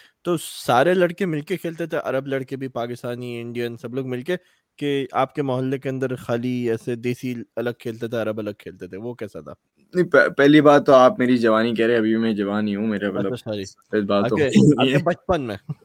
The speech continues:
Speaker 2: <laughs> ہاں، تو وہاں پہ جو میرا فرینڈ سرکل تھا، رائٹ، زیادہ
Speaker 1: ہاں۔
Speaker 2: میرے جو دوست تھے، زیادہ تر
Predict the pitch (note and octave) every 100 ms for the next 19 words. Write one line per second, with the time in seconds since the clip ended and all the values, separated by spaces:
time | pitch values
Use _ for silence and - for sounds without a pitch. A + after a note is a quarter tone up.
0 | _ _ - G#4+ - G#4+ F#4 G4+ - A3+
1 | - - - - - F#3+ A#3 A3 A3+ G3+
2 | F#3 G3+ G#3 G#3 D#3+ D#3+ G3 G3 - _
3 | - D#3 D3+ C#3 B2+ G#2+ G#2+ C3 B2 B2
4 | B2+ C3+ C#3 A#2 C3 C#3 C#3 B2+ C3 B2+
5 | - C3+ B2 A2+ A2+ A#2 B2 A#2+